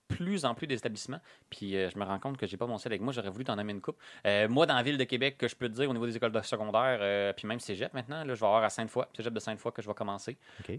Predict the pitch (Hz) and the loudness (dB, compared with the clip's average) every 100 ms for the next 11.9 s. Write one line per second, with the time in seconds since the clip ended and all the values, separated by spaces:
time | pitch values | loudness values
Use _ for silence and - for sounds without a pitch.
0 | - 104 120 117 110 98 107 - 101 92 | -6 -6 -2 0 0 0 -2 2 2 2
1 | - 117 - 104 98 107 110 98 123 - | -2 -14 -8 -2 0 -2 -2 -2 -4 -2
2 | 117 95 127 - 113 98 - 151 104 101 | -6 -2 -4 -2 -2 -2 -2 0 0 0
3 | 123 113 104 113 131 113 98 95 127 120 | 2 2 2 2 0 -2 -2 0 0 0
4 | 107 107 107 101 101 - 110 - 127 135 | -2 0 0 2 0 2 -2 0 -4 -2
5 | 110 104 117 - 101 120 - 104 127 120 | -2 0 -2 -2 0 0 -2 -6 -2 -4
6 | - 127 120 113 123 147 117 107 101 101 | 0 -2 2 0 0 0 -2 0 0 0
7 | 95 170 240 151 120 180 208 143 131 139 | 0 2 0 -2 -4 -4 -4 -4 -4 -2
8 | 190 175 156 196 180 127 139 - 156 143 | -2 -2 -4 -4 -2 -2 -2 -4 -2 -2
9 | 170 151 127 123 156 117 110 - - - | -2 -2 -2 0 0 -2 -4 -8 -18 -20
10 | - - - - - 101 104 101 101 113 | -20 -20 -20 -20 -10 -8 -6 -8 -2 -2
11 | - 120 117 98 - 107 95 143 | 0 -2 0 -2 0 0 2 -2